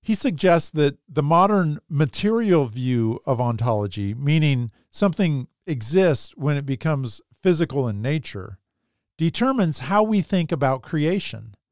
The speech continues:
And it's easy to see how.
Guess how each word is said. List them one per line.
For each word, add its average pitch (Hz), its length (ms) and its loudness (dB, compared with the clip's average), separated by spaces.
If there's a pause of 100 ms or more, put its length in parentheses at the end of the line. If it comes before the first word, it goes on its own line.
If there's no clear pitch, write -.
(680)
And 185 400 2 (480)
it's 160 340 -6
easy 156 280 2
to 123 100 0
see 127 220 0
how. 113 420 -2